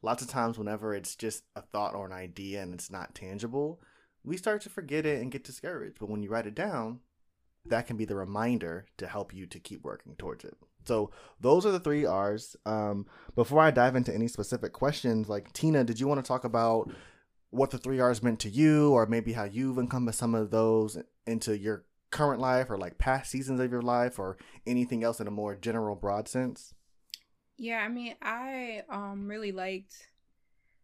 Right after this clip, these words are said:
Speaker 2: that these were the, the three R's, just because I think that they're, like,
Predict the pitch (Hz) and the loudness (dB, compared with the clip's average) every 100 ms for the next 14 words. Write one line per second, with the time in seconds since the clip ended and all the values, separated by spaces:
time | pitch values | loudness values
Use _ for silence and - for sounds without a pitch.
0 | _ _ _ 185 214 190 202 208 202 202 | _ _ _ -4 -2 -2 -4 -6 -4 -4
1 | 202 196 196 196 196 190 202 - - 202 | -4 -2 0 0 -2 -4 -8 -16 -4 0
2 | 202 202 - 196 202 - 185 190 214 247 | 0 -2 -6 -6 -6 -6 -6 -4 -4 -6
3 | 247 240 220 - 247 240 208 196 196 190 | -8 -8 -12 -10 -12 -8 -8 -6 -6 -6
4 | 190 196 196 190 185 185 185 175 - | -8 -6 -8 -8 -8 -8 -8 -10 -12